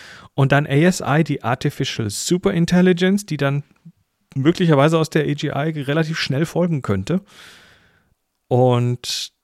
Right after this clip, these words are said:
da haben seit letztem Jahr, und das fand ich bemerkenswert, viele, also da gibt es viele Schätzungen von Experten,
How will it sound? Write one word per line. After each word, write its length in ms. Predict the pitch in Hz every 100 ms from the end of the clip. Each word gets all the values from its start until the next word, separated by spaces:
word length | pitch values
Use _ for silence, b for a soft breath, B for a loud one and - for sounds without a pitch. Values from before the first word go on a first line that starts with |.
| _ _ _ -
da 680 | 123 123 123 127 - - -
haben 480 | 113 143 190 196 180
seit 380 | 143 135 131
letztem 580 | 120 127 - - 196 170
Jahr, 420 | 113 98 90 139
und 120 | 185 131
das 100 | -
fand 180 | 156
ich 80 | -
bemerkenswert, 800 | - 117 98 92 131 - 156 151
viele, 220 | - 165
also 180 | 143 147 B B
da 100 | 135
gibt 220 | 214 208
es 100 | 190
viele 300 | - 180 170
Schätzungen 540 | - 185 196 185 139 117
von 160 | 131
Experten, 720 | 127 - - 139 143 - 101